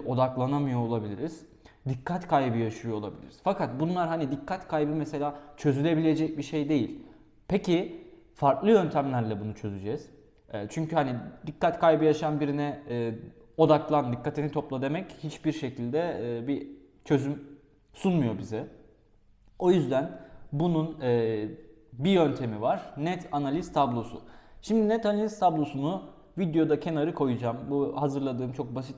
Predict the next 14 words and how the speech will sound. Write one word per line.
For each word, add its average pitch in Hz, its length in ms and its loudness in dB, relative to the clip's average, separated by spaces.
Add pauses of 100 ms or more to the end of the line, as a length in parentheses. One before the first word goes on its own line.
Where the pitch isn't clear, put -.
bir - 60 -20
tablo. 113 460 0 (160)
Videoda 127 540 2
linkten 135 400 0
indirebilirsiniz. 139 840 -2 (420)
Bu 226 140 2
tabloda 185 800 2 (180)
net 151 220 -2
analiz 165 360 -4
tablosunu 143 500 -2
kullanarak 135 560 0
netlerin 165 600 0
düşme 175 380 -2
nedenini 131 500 -2